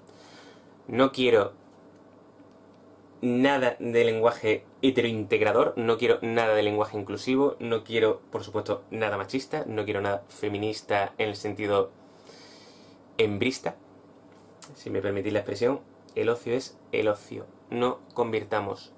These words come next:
el ocio en un arma fruto de la ideología, sea de un bando, sea de otro. No quiero juegos del P P, no quiero juegos de Ciudadanos, no quiero juegos de Podemos, no quiero juegos de Vox, no quiero juegos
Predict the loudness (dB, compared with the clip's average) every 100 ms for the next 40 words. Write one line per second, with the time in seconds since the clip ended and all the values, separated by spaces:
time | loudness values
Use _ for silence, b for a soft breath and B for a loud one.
0 | -8 0 0 2 2 2 0 B B B
1 | B B B -8 -2 0 0 -4 -2 0
2 | 2 -2 -2 -6 -2 0 -2 -4 -2 -2
3 | -2 -4 -6 -6 -8 -8 -10 -16 -6 -4
4 | -4 -6 -8 -4 -4 -2 -4 -4 -4 -2
5 | 0 0 0 0 -4 -4 -14 B B B
6 | B B B -20 -16 0 2 4 2 4
7 | 2 4 0 2 2 0 0 -4 -2 -2
8 | 0 0 0 -2 -2 2 2 2 -2 -6
9 | -6 -4 -4 -2 0 0 -2 -4 -6 -2
10 | 2 2 2 0 -2 -12 -8 -8 -4 -6
11 | -2 0 0 -2 0 2 2 -2 -14 -6
12 | -6 -4 -4 -2 0 -2